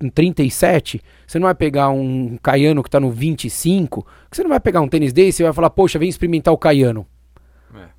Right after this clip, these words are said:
Speaker 1: Porque não é atrativo, não é por mal, né? Ou um, ou um Pegasus, porque já existe há trinta anos. Mas a partir do momento que você fala assim,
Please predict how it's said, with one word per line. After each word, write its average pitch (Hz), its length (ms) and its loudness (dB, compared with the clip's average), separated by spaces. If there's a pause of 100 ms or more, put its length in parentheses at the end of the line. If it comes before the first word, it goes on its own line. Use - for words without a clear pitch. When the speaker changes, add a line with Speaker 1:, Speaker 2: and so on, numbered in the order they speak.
(340)
Speaker 1:
Porque - 220 2
não 277 120 4
é 294 60 4
atrativo, 180 480 0
não 196 80 6
é - 20 2
por 226 160 2
mal, 156 400 4 (440)
né? 170 240 2 (260)
Ou 147 280 4
um, 151 160 0
ou 151 120 2
um 143 60 -4
Pegasus, 123 460 2
porque 269 240 -2
já 277 80 2
existe 254 280 0
há - 40 2
trinta 285 360 2
anos. 131 300 2 (320)
Mas 170 140 2
a 190 60 6
partir 185 220 0
do 262 40 2
momento 220 280 2
que - 80 -10
você 185 80 -4
fala 190 120 4
assim, 165 260 -2